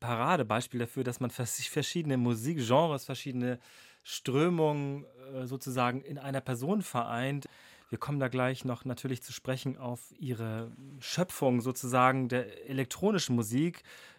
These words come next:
ähm, bei Kraftwerk, aber auch danach oder währenddessen. Aber ich möchte vor allem erstmal ein bisschen mit Ihnen besprechen, woher diese Lust, äh, an Musik gekommen ist. Gerade ist Ihre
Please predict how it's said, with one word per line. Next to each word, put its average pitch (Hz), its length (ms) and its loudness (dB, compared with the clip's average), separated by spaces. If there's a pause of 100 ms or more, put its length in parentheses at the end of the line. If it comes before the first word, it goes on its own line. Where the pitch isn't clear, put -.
ähm, 117 540 -10
bei 113 160 0
Kraftwerk, 143 600 0
aber 117 260 -2
auch 120 240 -4
danach 113 640 0
oder 113 400 -4
währenddessen. 120 800 -2 (360)
Aber 139 420 2 (100)
ich 147 160 -4
möchte 170 260 2
vor - 220 -2
allem 175 380 2
erstmal 156 680 0 (380)
ein 156 160 -6
bisschen 165 280 -2
mit 156 120 -6
Ihnen 156 140 -2
besprechen, 151 520 -4 (320)
woher 147 540 0
diese 139 220 0
Lust, 147 600 2 (360)
äh, - 40 -8
an 143 340 -6
Musik 147 320 -2
gekommen 151 480 -2
ist. - 220 -14
Gerade 139 260 4
ist 131 180 -8
Ihre 120 280 -6